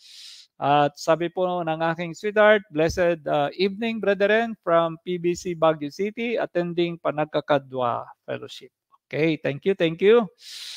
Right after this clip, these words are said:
Sabi po ni Sister Araceli, amen. "Thank you so much, Brother Jonas, for wonderful reading of First Samuel chapters twenty-eight to thirty-one and Psalms chapter eighteen."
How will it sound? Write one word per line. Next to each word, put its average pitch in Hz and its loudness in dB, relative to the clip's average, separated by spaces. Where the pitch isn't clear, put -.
Sabi 165 4
po 202 8
ni 196 4
Sister 185 6
Araceli, 185 6
amen. 190 0
"Thank 185 2
you 180 -4
so 185 0
much, 175 -2
Brother 165 2
Jonas, 180 -2
for 156 -4
wonderful 165 0
reading 202 2
of 147 0
First 165 2
Samuel 170 2
chapters 156 0
twenty-eight 165 0
to 147 -2
thirty-one 196 2
and 143 -6
Psalms 156 2
chapter 151 -2
eighteen." 143 0